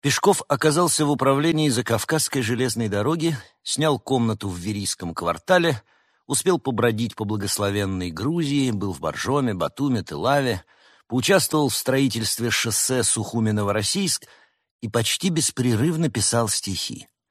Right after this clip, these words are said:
Вообще вся его профессиональная одиссея вызывает вопрос. Неужели человеку из низов в тогдашней России было в самом деле так трудно пробиться к более-менее приличной жизни?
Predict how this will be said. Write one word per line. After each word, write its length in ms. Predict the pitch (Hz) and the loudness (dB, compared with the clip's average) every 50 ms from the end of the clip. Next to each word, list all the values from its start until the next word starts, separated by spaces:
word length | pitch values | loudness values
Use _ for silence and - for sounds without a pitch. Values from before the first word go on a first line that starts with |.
| _ _ _ _ _ _ _ _ _ _ _ _ - | _ _ _ _ _ _ _ _ _ _ _ _ 4
Вообще 440 | 101 131 147 151 - - - 214 | 8 8 8 8 8 6 4 4
вся 180 | 175 - - 190 | 4 6 4 6
его 160 | 180 165 160 | 6 6 4
профессиональная 840 | 131 - 147 147 139 - - 151 147 147 147 143 139 139 135 131 127 | 4 2 0 2 2 4 4 6 6 8 6 6 6 6 6 6 6
одиссея 460 | 123 127 120 - - - 180 175 156 | 4 2 0 0 2 4 4 6 6
вызывает 420 | 135 139 110 131 131 143 135 110 120 | 4 4 2 4 2 2 2 2 -2
вопрос. 440 | 131 - - 104 - - - - - _ _ _ _ _ _ _ _ _ _ _ _ - - | -4 -2 0 -2 -2 -2 -4 -8 -8 _ _ _ _ _ _ _ _ _ _ _ _ -6 -2
Неужели 480 | 101 110 101 92 80 135 180 190 180 | 0 2 2 2 4 4 4 4 4
человеку 580 | 160 - - 117 120 113 117 135 143 - - 123 | 2 2 2 4 4 4 4 4 2 2 2 0
из 180 | 117 101 90 95 | 2 2 0 0
низов 520 | 107 104 95 80 - 151 170 160 - - - | 0 0 2 2 4 4 4 4 2 -4 -6
в 120 | - - | -6 -4
тогдашней 600 | - 101 101 101 101 104 123 117 - 117 110 110 | -2 -2 0 2 2 2 2 2 2 2 2 2
России 480 | 104 104 95 - - - 151 160 165 151 | 2 2 0 0 0 0 0 2 2 2
было 200 | 123 127 123 113 | 2 4 2 2
в 60 | - | 2
самом 320 | - 135 123 123 117 110 | 2 4 4 4 4 4
деле 220 | 104 110 143 139 127 | 2 2 2 2 2
так 200 | - 117 107 - | 0 0 -2 0
трудно 320 | - 123 131 127 123 123 | -2 0 2 2 2 2
пробиться 500 | 98 117 113 107 101 120 - - - 120 | 2 2 2 2 0 0 0 0 0 0
к 60 | 101 | 0
более-менее 520 | 101 95 113 113 113 107 113 117 113 110 104 | 0 2 2 2 4 4 4 4 4 2 2
приличной 560 | - 107 107 107 107 101 - - - 107 104 | 0 0 0 0 0 0 -2 0 0 0 0
жизни? 500 | 92 85 87 69 57 55 53 50 50 | 0 -2 -4 -4 -6 -8 -8 -10 -12